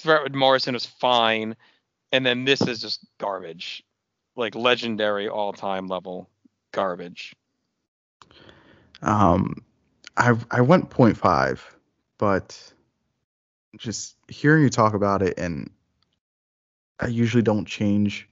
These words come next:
Speaker 2: uh, my ratings, but if it's not too late, I think I need to zero it out.
Speaker 1: Thank
Speaker 2: Um,
Speaker 1: you.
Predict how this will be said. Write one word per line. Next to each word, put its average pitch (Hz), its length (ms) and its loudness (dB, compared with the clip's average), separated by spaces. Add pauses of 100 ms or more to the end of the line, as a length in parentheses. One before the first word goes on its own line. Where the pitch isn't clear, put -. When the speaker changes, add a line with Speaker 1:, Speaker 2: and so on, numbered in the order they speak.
(200)
Speaker 2:
uh, 95 180 -4
my 98 140 -2
ratings, 98 600 -2 (760)
but - 220 -6
if 104 160 -2
it's 107 160 -4
not 101 220 2
too 95 100 -4
late, 92 240 2
I 101 140 2
think 101 260 -2
I 95 80 2
need 92 160 -2
to 95 80 -4
zero 85 340 0
it 71 80 2
out. 62 300 -2 (380)
Speaker 1:
Thank 120 240 0
Speaker 2:
Um, - 80 -6
Speaker 1:
you. 107 180 -2